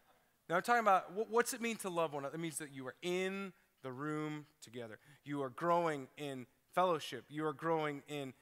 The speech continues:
just finding out about each other, what are your needs? What are your desires? What do, how, how do you communicate? The other ninety-three percent, that's loving one another. That's when the church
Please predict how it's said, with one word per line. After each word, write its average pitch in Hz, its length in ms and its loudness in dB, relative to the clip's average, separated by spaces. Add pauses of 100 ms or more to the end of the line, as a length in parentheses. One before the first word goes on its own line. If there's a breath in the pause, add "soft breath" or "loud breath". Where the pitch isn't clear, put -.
(140 soft breath)
just - 220 -8 (420)
finding 180 380 0
out 185 180 6
about 143 240 4
each 131 180 -10
other, 110 280 -6 (320)
what 131 140 -6
are - 20 -6
your 147 200 -6
needs? 170 500 -6
What 139 160 -4
are 147 60 -4
your 143 200 -2
desires? 143 800 4
What 156 160 0
do, 151 100 0 (300 loud breath)
how, 147 200 6
how 139 200 4
do 165 60 2
you 185 100 -4
communicate? 196 640 -2
The 127 80 -4
other 190 240 4
ninety-three 226 580 4
percent, 190 480 0
that's 208 400 8 (320 loud breath)
loving 202 560 12
one 185 140 4
another. 151 300 2
That's 202 420 8
when 240 160 2
the 226 80 2
church 233 540 4